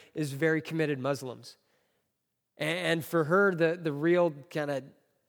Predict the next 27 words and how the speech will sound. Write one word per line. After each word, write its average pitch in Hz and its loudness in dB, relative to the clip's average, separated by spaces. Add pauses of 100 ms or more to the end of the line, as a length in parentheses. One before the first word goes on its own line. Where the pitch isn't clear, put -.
(180)
everything 165 -2
is 143 -2
different 156 -2
now 143 -2
date 151 -2
was 135 -6
when 147 -4
she 147 -10
got 135 -4
baptized. 135 -6 (300)
That's 147 0
her 190 6
making 175 2
an 147 0 (280)
outward 180 4
decision 175 0
of 151 -2
the 151 -2
inward 180 2
work 170 0
that 170 -6
Jesus 170 -4
has 143 -8
done 156 -2
in 143 -4
her 139 -4
life. 139 -8